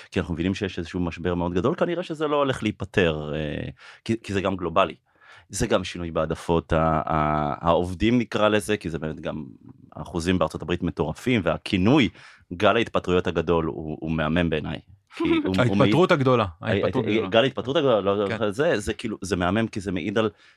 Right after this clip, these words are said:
Speaker 1: שינוי באופי של המין האנושי ממש, ומה הקורונה עשתה לנו, והשינוי, ואני רואה את זה גם מסביב, חוץ ממה שאני קורא,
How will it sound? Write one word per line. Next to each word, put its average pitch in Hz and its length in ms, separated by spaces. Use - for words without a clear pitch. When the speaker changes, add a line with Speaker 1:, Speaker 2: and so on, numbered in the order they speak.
Speaker 1:
שינוי 104 480
באופי 101 420
של 92 160
המין 95 200
האנושי 92 400
ממש, 95 440
ומה 95 220
הקורונה 98 420
עשתה 123 260
לנו, 117 320
והשינוי, 87 500
ואני 92 140
רואה 87 120
את 87 40
זה 92 80
גם 90 100
מסביב, 92 440
חוץ 110 280
ממה 110 120
שאני 92 200
קורא, 85 240